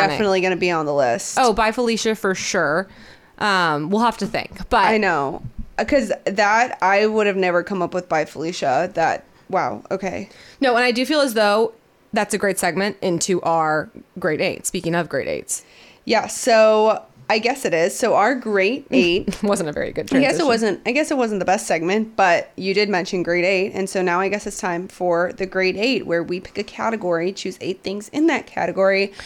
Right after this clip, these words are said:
Speaker 1: and then battle them off head to head until we have a winner. And today's great eight is fictional foods that you've always wanted to try.
Speaker 2: I am beyond excited.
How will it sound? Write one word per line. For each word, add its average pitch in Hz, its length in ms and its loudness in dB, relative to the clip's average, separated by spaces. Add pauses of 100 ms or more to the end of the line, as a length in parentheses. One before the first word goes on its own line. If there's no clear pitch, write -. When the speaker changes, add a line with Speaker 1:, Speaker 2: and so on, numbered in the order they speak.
(300)
Speaker 1:
and 214 160 0
then 185 440 0
battle 214 300 2
them 269 180 4
off 202 240 0
head 196 280 -2
to 226 60 -4
head 196 260 -4
until 185 360 -4
we 170 140 -2
have 180 280 -4
a 185 100 0
winner. 117 460 -6 (640)
And 196 340 2
today's 233 540 0 (100)
great 196 360 0
eight 156 300 -4 (120)
is 127 440 -4 (360)
fictional 294 420 0
foods 175 580 -2
that 202 100 -8
you've 185 220 -6 (120)
always 208 640 2
wanted 165 560 -4
to - 140 -8
try. 98 600 -2
Speaker 2:
I 226 140 0
am 269 220 2
beyond 196 440 2
excited. 131 500 -4